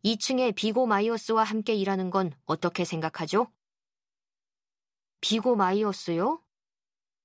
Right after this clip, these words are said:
웨더 아주머니가 되물었다. 경력이며 지식이며 당신에게 큰 도움이 될 거예요. 달러구트가 상냥하게 말했다. 오,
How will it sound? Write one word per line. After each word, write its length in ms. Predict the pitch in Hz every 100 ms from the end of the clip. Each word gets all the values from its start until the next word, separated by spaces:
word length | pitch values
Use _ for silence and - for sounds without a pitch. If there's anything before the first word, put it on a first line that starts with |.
| _ _ _ -
웨더 280 | 202 262 247
아주머니가 520 | 233 226 202 147 170
되물었다. 680 | 190 190 208 - 135 - _ _ _ _ _ _ _ _ _ _ _ _ _ -
경력이며 640 | 175 185 202 202 202 208
지식이며 760 | 202 175 196 180 180 190 180 - _ _
당신에게 600 | - 170 190 185 175 185
큰 320 | 180 226 220
도움이 360 | 202 175 180 180
될 140 | 165
거예요. 560 | 147 156 156 151 156 - _ _ _ _ _ _ _ _ _
달러구트가 760 | - 180 175 185 190 180 160 160
상냥하게 580 | - - 294 277 240 165
말했다. 500 | 143 147 131 - - _ _ _ _ _ _ _ _ _ _ _ _ _ _ _ _ _ _ _ _ -
오, 300 | 233 226